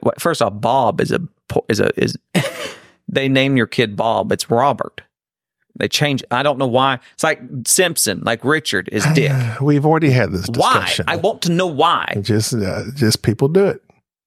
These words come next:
Speaker 2: If you name your kid Robert, do not shorten it to Bob. Call him Robert.
Speaker 1: Or Rob, like zombie.
Speaker 2: Just don't shorten it. Name your kid what you are going to call them for the rest of their lives.
Speaker 1: If it's Herbert,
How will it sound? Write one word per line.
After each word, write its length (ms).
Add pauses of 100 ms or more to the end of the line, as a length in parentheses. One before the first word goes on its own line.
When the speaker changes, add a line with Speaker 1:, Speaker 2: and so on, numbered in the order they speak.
(220)
Speaker 2:
If 260
you 120
name 240
your 80
kid 200
Robert, 600 (180)
do 160
not 240
shorten 300
it 140
to 80
Bob. 500 (340)
Call 360
him 260 (120)
Robert. 640
Speaker 1:
Or 160
Rob, 560 (800)
like 220
zombie. 380
Speaker 2:
Just 180
don't 260
shorten 520
it. 180
Name 560
your 200
kid 500
what 240
you 180
are 100
going 320
to 120
call 360
them 220
for 140
the 80
rest 500
of 160
their 260
lives. 440
Speaker 1:
If 100
it's 220
Herbert, 420